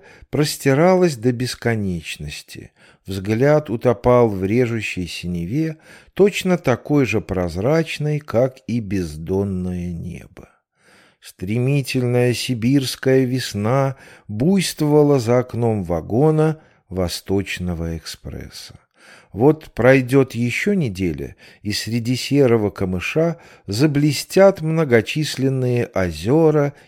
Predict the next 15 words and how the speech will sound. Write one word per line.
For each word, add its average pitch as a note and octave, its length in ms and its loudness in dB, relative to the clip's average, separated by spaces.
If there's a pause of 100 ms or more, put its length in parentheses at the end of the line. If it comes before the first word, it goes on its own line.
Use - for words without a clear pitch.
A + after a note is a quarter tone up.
(140)
и C3+ 180 0
озерки. A#2 880 -4 (340)
Над G#2+ 300 0
ними A#2 300 0
заскользят F#2 880 -2
птичьи G2 500 -10
стаи, C#3 760 -2 (280)
устремляясь B2 880 4
к - 120 -16
новым A2 520 0
гнездовьям. G2 1000 -4 (360)
Степь - 680 4 (100)
огласится C#3 1040 -2
их C#3+ 440 -2
голосами, F2 1040 0